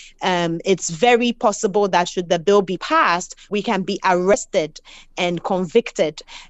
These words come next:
um, you know, for a crime of just, you know, advocating,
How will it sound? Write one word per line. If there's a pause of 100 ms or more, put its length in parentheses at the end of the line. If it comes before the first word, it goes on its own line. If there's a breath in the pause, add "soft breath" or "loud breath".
(100)
um, (100)
you
know, (120)
for
a
crime (300 soft breath)
of
just,
you
know,
advocating,